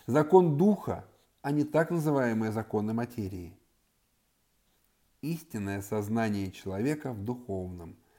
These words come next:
а не в каком-нибудь телесном или личном подобии духу. Материальное тело — лишь выражение материального и смертного разума.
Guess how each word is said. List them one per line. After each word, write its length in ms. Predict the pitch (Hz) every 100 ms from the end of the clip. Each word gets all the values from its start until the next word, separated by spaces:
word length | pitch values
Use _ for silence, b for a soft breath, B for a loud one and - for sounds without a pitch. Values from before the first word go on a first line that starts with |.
| b b b
а 320 | 143 170 - -
не 100 | 135
в 40 |
каком-нибудь 640 | 139 131 160 160 147 147 - _ -
телесном 600 | 151 147 120 - 80 95 _ _ _ _ -
или 180 | 165 165
личном 480 | 107 98 95 - 101
подобии 500 | 110 95 90 82 95
духу. 500 | 92 87 - - - - _ - _ - - - - _ _ _ _ _ _ -
Материальное 800 | 92 98 113 127 135 123 127 127
тело — 420 | - 180 147 90 98 _ _ _ _
лишь 520 | 113 135 180 165 - _ _ -
выражение 840 | 104 107 104 101 127 175 156 107
материального 840 | 95 110 113 101 131 180 175 98 85
и 120 | -
смертного 600 | 107 - 139 151 151 147 147
разума. 480 | 127 87 85 82